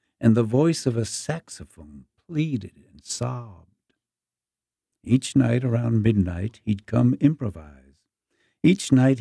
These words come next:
he would watch with those same burning eyes. She'd preen by the window to show her contempt, but she couldn't help hearing, and she wasn't exempt.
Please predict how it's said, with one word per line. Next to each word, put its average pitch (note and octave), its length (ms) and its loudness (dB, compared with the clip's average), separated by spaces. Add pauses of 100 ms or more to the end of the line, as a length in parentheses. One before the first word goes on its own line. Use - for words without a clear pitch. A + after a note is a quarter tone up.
he B2+ 80 -2
would A2+ 240 0
watch G#2 600 -8
with F#2+ 140 -10
those E2+ 220 -8
same G#2+ 680 0
burning G#2 640 0
eyes. C#2+ 760 -18 (840)
She'd - 320 -2
preen C#3 260 4
by A#2+ 160 2
the G#2 140 -2
window B2 360 2
to F#2 140 -6
show C3+ 280 0
her G#2+ 100 2
contempt, - 680 -2 (420)
but A2+ 120 2
she - 180 -2
couldn't E3+ 360 2
help D#3 420 -2 (100)
hearing, G2 400 0
and E2 100 -10
she - 160 -16
wasn't A2+ 520 -4
exempt. G#2 680 -8